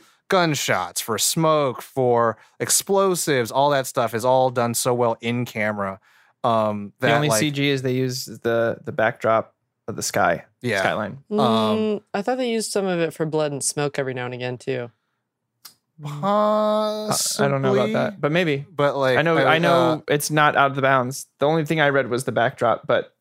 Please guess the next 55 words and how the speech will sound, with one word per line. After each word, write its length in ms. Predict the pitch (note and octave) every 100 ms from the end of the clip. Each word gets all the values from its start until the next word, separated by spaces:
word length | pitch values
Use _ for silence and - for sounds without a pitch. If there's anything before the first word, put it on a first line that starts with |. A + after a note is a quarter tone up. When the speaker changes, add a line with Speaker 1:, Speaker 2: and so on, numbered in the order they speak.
| C3+
Speaker 2:
I 60 |
could 160 | C3+ C3+
have 180 | B2+ - _
missed 260 | - A#2+ -
another 360 | A#2 A2 G#2+ -
Speaker 3:
Hmm. 40 |
Speaker 2:
interview. 300 | A#2+ A#2+ D2+ C3+ _ _ _ _ _ _
Speaker 1:
But 180 | E3+ E3+
in, 140 | E3+
in 40 |
Speaker 2:
I 40 | C#3+
know 40 | D3+
Speaker 1:
terms 120 | D3+
Speaker 2:
that 40 | C#3
Speaker 1:
of, 60 |
like, 140 | E3+ A#2+
just 240 | B2+ - _ _ _ _
Speaker 2:
David 200 | C#3 A#2
Fincher 200 | C3 C#3
Speaker 1:
Go 60 | A2
Speaker 2:
does 140 | G2+
Speaker 1:
ahead. 160 | A#2+ A#2+ - - - -
Speaker 2:
that 100 | D#3+
<laughs> 0 |
a 40 | C#3
lot. 320 | - B2+ -
Speaker 1:
Just 160 | F3
in 80 | F3
Speaker 3:
Huh. 40 | G#3+
Speaker 1:
terms 140 | G#3
of 80 | F3
how 180 | D#3 D#3
well 340 | B2 B2 C3
it's 220 | A#2 G#2+
made, 280 | A2+ A2 G#2
it, 120 | G#2+ A2+
it's 180 | B2 -
like, 220 | A#2+ A2
it, 200 | B2 A2+
it, 160 | C#3 C3
this 180 | C#3 D3+
is, 140 | C3+
like, 120 | A#2+
r-, 260 | G#2+ A#2 C3
like, 240 | C3 A2+ - _ _
just 220 | C#3+ -
really 300 | C3 C3 B2+
done, 360 | A2+ A2+ A2+ A2 C3
r-, 180 | B2+ B2
done 220 | A#2+ A2+
well 160 | A2 G#2
T 180 | - G#2
V. 200 | G#2 G2
And 140 | G2+
that's 220 | A2+ -